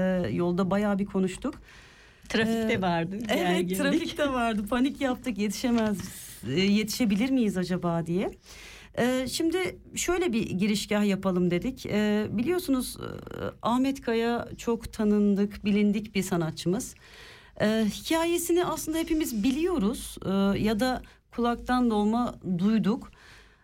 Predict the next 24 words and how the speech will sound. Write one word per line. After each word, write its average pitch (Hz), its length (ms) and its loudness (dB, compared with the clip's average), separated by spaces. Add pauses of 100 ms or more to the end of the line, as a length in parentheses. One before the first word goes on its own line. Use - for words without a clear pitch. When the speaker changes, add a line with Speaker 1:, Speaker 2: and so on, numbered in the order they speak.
Speaker 1:
Ama 359 280 2
ben 359 200 2
kısaca, 302 400 -2 (240)
e, 233 40 0 (480)
biraz 320 680 -2
araştırdım. 262 920 0 (300)
Hmm, - 160 -2 (920)
tabii 254 440 0
yaş 240 360 0
gereği, 214 540 2 (120)
e, 190 420 2 (640)
ben 208 440 0
hikayeye 208 800 2
canlı 202 320 2
tanık 226 300 -2
oldum 175 300 2
ama 185 260 2 (220)
bizi 202 300 2
dinleyen 190 440 4
belki 180 360 0
genç 208 300 0
dinleyicilerimiz 175 800 2
hikayelerini 190 640 2
bilmiyorlardır. 170 840 2